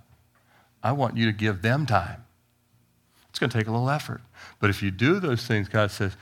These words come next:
"there'll be no sorrow with it. And it actually will make you rich in things like peace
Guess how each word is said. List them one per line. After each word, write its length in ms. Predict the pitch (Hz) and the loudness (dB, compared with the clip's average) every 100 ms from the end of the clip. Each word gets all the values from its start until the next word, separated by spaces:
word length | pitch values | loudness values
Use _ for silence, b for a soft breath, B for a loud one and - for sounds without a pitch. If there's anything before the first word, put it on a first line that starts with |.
| B B B | B B B
"there'll 120 | 107 | -6
be 80 | 95 | -4
no 240 | 90 143 | 0 2
sorrow 380 | 160 170 143 110 | 2 2 2 0
with 260 | 85 78 - | -2 -6 -8
it. 80 | - _ _ _ _ b b b _ | -12 _ _ _ _ b b b _
And 120 | 110 | -4
it 80 | 95 - - | -4 -6 0
actually 640 | 143 165 - 104 78 78 78 b b b | 2 2 0 -2 -4 -6 -12 b b b
will 100 | 113 | 0
make 320 | 107 113 113 113 | 4 4 4 -2
you 100 | 95 | -2
rich 360 | 110 113 - | 0 0 -2
in 80 | 98 | -4
things 180 | 101 85 | -4 -6
like 180 | 92 - | -10 -6
peace 520 | 131 147 - - | -4 -4 -6 -12